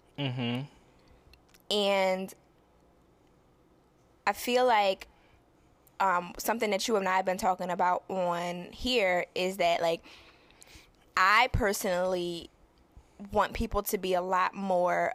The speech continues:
Speaker 2: um, loving and
Speaker 1: Yeah.
Speaker 2: have, like, loving kindness and kind. And I just feel like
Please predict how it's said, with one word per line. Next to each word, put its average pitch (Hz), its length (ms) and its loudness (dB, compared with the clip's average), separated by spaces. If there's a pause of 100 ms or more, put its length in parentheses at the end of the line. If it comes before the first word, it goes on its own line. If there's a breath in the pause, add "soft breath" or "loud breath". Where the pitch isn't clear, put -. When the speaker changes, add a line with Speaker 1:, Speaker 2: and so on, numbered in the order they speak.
Speaker 2:
um, 175 540 -4 (600)
loving 214 560 2 (680)
and - 100 -2
Speaker 1:
Yeah. 175 200 4
Speaker 2:
have, 185 200 2
like, 180 160 2
loving 185 320 2
kindness 185 540 -2
and 170 160 -6
kind. 185 340 -2
And 185 100 -2
I 180 80 0
just 190 240 -2
feel 208 140 0
like 190 260 2